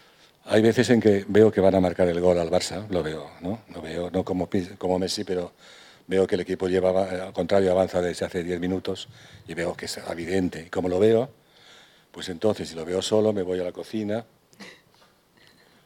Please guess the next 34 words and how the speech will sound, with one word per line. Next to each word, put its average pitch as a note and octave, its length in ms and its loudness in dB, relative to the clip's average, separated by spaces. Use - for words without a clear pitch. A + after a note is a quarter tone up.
Y G#2+ 40 -4
efectivamente F#2 480 -4
en F2 40 -4
la F2+ 60 -6
cocina F2+ 400 -4
oigo F2+ 280 -4
el E2+ 120 -8
gol A2+ 380 6
estrepitoso G2+ 640 -4
de F#2 80 0
Movistar, G2 540 0
que F2+ 120 -12
ya F#2+ 100 -2
no F#2+ 80 -2
hace F#2+ 140 -4
falta F#2+ 320 0
ni F2+ 120 -6
que F2+ 160 -6
me E2 320 -10
mueva F2 280 -4
de E2+ 60 -10
la E2+ 100 -8
cocina. F2+ 380 -8
Pero F2+ 140 -6
sí, E2 160 -6
se - 160 -10
ve F2 120 -6
venir, D#2+ 280 -8
se - 140 -12
ven, F#2+ 140 -4
se G2+ 120 -6
ven G2+ 120 0
venir, E2+ 260 -4
sí. - 160 -14